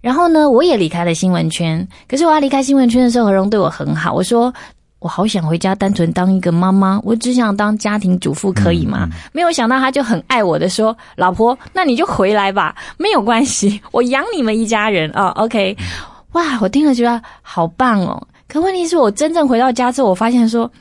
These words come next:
Speaker 1: 诶，这样也不对啊，因为我毕竟有一个非常稳定而且非常优渥的收入，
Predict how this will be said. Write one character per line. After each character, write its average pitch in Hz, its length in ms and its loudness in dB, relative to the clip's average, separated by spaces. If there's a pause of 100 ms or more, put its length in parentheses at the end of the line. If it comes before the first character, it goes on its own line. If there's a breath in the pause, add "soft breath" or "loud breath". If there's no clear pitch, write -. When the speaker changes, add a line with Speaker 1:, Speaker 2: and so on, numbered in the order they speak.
(260 soft breath)
Speaker 1:
诶， 220 160 0
这 247 120 -2
样 220 80 2
也 160 100 0
不 156 140 -6
对 190 280 2
啊， 160 260 -2 (240 loud breath)
因 285 100 0
为 269 60 4
我 190 80 2
毕 294 180 -2
竟 269 160 0
有 160 140 2
一 160 100 0
个 196 140 0
非 220 120 -4
常 226 160 0
稳 147 220 0
定 202 160 -2
而 185 80 0
且 160 160 -4
非 180 100 -6
常 185 140 0
优 185 160 2
渥 190 160 2
的 156 140 0
收 165 340 0
入， 156 220 0